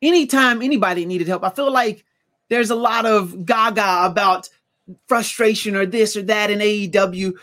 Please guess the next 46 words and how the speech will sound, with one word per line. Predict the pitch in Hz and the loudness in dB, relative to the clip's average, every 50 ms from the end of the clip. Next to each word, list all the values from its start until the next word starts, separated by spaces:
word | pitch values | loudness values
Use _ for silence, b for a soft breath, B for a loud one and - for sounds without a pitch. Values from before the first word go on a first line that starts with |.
| B B B _ | B B B _
but | - 233 226 220 - _ _ _ _ _ _ _ _ _ _ _ - 214 | -2 -2 -2 -2 -6 _ _ _ _ _ _ _ _ _ _ _ -6 -2
down | 202 262 302 320 311 | 0 2 2 2 2
to | - 285 277 | 2 2 2
its | 240 208 - | 2 0 -2
core, | - - - 226 247 220 185 165 143 139 _ _ _ _ _ _ _ _ _ _ - | -6 -8 -4 0 2 2 2 2 0 -4 _ _ _ _ _ _ _ _ _ _ -8
we're | 208 294 285 | -4 -2 -2
a | 226 | -2
family, | - - 220 233 254 247 226 202 185 | -2 0 0 2 2 2 2 0 0
man. | 190 196 208 | -2 -2 -2
I | 214 | -2
made | 240 254 262 247 226 185 | -2 0 0 -2 -2 -4
so | - - - - - 285 262 285 285 285 277 | -6 -6 -6 -2 -2 0 0 0 0 -2 0
many | 262 254 240 240 262 269 254 247 220 208 185 b b b _ _ _ | 0 0 2 2 4 4 4 4 4 2 0 b b b _ _ _
incredible | - 240 233 214 - - - 233 233 247 262 247 208 220 208 180 | -4 -4 -4 -4 -6 -6 -2 0 2 2 2 2 2 0 0 -2
friends. | - - - 175 180 202 214 196 160 135 135 131 131 - | -4 -4 0 2 2 2 2 0 -2 -2 -6 -8 -10 -6
Dude, | 147 165 175 - B B B B | -4 -4 -4 -4 B B B B
there's, | - 208 220 220 214 214 | -2 0 2 2 2 0
like, | 233 220 208 202 b b b b _ _ | 0 -2 -2 -2 b b b b _ _
you | 202 254 | 0 2
mentioned | 277 269 269 - 254 240 | 2 2 2 2 0 0
some | - 254 240 | 2 2 2
of | 220 | 2
the | 185 247 | 2 0
people | 226 220 | 0 2
that | 214 196 | 0 0
reached | 202 233 220 220 | -2 -2 -2 0
out | 226 208 | 0 0
on | 202 | 0
social | - 220 214 - | -2 -6 -4 -4
media. | 233 220 208 - | -4 -6 -4 -4
There | 240 226 | -4 -4
was | 226 214 208 - _ _ _ _ _ _ _ | -4 -6 -8 -10 _ _ _ _ _ _ _
a | - 214 | -2 -2
plethora | 214 - - - - 254 269 262 254 - 220 202 190 | -2 -4 -8 -6 -2 0 0 0 -2 -2 0 2 2
of | 175 175 | 2 0
people | - 226 208 202 196 | -2 -2 -2 0 0
that | 180 165 156 | 0 -2 -2
sent | - - 202 175 | -4 -8 -8 -8
me | 151 | -10
text | 143 - - 226 214 214 - | -10 -6 -4 -4 -2 -2 -2
messages | 220 208 202 180 185 196 165 175 202 196 185 190 B B B | -2 -2 -2 -2 -4 -8 -6 -4 -2 -2 -4 -6 B B B
or | - 165 165 | -6 -6 -6
called | - - - 226 220 220 214 214 196 | -6 -4 -2 0 2 2 2 2 0
me. | 190 190 180 175 170 170 b b b b _ _ | 0 -2 -2 -2 -2 -4 b b b b _ _
You | - 196 208 | -6 -4 0
know, | 196 196 190 196 190 190 | 2 2 2 2 0 -4